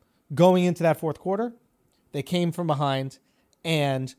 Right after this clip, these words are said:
what essentially it does is it gives you three quarters for fun, goofing around, everybody getting their buckets, et cetera. And then the fourth quarter is a pickup game.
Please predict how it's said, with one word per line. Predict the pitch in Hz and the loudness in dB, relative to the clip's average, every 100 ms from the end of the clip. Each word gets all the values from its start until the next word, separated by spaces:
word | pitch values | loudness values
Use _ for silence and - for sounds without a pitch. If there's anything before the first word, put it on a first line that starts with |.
| _ _ _ | _ _ _
what | 151 165 170 | -2 0 0
essentially | - - 220 233 254 233 190 | -2 -2 -2 0 -2 2 0
it | 131 | 2
does | 180 180 131 | 2 4 2
is | 123 117 120 - | -2 -6 -8 -8
it | 175 | -4
gives | 170 135 | -2 0
you | 151 | -2
three | - 208 208 | -2 -4 -2
quarters | 214 208 196 | -2 0 -2
for | 170 | -4
fun, | - 190 180 180 175 | -6 -6 -4 -2 -2
goofing | 139 175 185 175 | 0 0 0 -4
around, | 160 160 151 | -2 -2 -2
everybody | 156 156 156 | -2 -4 -6
getting | 160 156 | -6 -8
their | 143 | -4
buckets, | 147 143 - | -4 -4 -10
et | 123 | -6
cetera. | 170 165 226 226 - _ _ | -4 0 -2 -4 -12 _ _
And | 175 | -2
then | 156 139 | -2 -2
the | |
fourth | - 156 165 | -4 -4 -4
quarter | - 202 233 226 - _ _ - | -4 -2 -2 -4 -10 _ _ -10
is | 131 | -10
a | 139 | -6
pickup | 165 165 143 | -6 -4 -8
game. | 135 127 | -8 -10